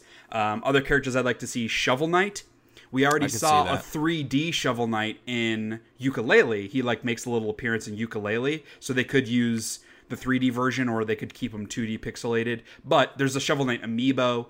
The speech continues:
Speaker 1: so there's already, like, a lot of crossover with Nintendo. He'd be a really cool character. I'd like to see Diddy Kong. I just, I'm,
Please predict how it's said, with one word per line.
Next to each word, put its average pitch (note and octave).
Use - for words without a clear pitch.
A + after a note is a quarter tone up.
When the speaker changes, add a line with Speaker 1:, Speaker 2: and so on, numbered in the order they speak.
Speaker 1:
so C3+
there's B2+
already, B2
like, G#2+
a A2+
lot G#2+
of -
crossover G#2
with G2+
Nintendo. G#2
He'd A2
be G#2
a G2+
really G#2
cool G#2+
character. G2+
I'd C#3+
like G#3+
to G3+
see G#3+
Diddy C3
Kong. G3
I E3+
just, -
I'm, A#3